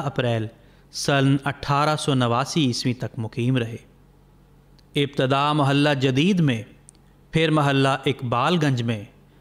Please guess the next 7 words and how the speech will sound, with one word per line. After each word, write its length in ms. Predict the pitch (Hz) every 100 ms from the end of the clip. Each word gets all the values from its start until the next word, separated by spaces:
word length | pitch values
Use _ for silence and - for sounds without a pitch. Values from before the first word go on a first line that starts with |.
| - _ _ -
ताहम 400 | 139 139 143 135
बैत 340 | 117 127 127 -
का 140 | 123
सिलसिला 540 | - 127 - 123 120 117
बदस्तूर 680 | 120 120 123 - 143 170
जारी 300 | 135 120 113 117
रहा। 200 | 113